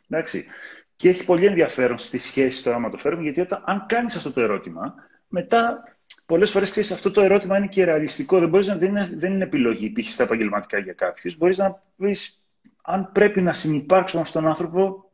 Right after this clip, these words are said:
μπορώ να κάνω κάτι; Ή θα κάτσω πέντε χρόνια και θα σπάσει το μάχη μου;» Εντάξει. Οπότε, νομίζω αυτό που κάνεις είναι γυρνάς το ερώτημα, «Γιατί τρελαίνομαι εγώ;» Γιατί έχουμε συναντήσει πάρα πολλούς ανθρώπους οι οποίοι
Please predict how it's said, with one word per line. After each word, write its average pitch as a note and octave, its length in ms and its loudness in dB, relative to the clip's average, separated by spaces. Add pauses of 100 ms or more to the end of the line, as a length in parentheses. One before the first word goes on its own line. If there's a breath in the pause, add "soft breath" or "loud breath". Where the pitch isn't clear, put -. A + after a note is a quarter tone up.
μπορώ B2 220 4
να B2 80 4
κάνω B2+ 180 2
κάτι; D#3 480 -2 (220)
Ή B3+ 80 -8
θα G#3 220 4
κάτσω C#3+ 720 0
πέντε C#3 220 2
χρόνια B2 600 -2 (400 soft breath)
και - 100 -12
θα B2+ 80 -6
σπάσει - 360 0
το B2 100 -2
μάχη F#2+ 280 -8
μου;» D2+ 160 -20 (1400)
Εντάξει. C#3+ 340 -8 (540 loud breath)
Οπότε, F#3 480 2 (300 loud breath)
νομίζω E3+ 360 0
αυτό F#3 240 2
που E3 100 -4
κάνεις F#3 320 0
είναι F#3+ 180 -2 (100)
γυρνάς D3+ 460 -2
το F3+ 60 2
ερώτημα, F3 720 0 (540)
«Γιατί C3+ 580 0
τρελαίνομαι D#3+ 500 2
εγώ;» A2+ 420 -4 (840)
Γιατί C#3 260 -2
έχουμε F3 180 -2
συναντήσει E3 340 -2
πάρα A3 180 2
πολλούς C3 200 -2
ανθρώπους A2+ 360 -4
οι A2 40 -2
οποίοι G#2 200 -2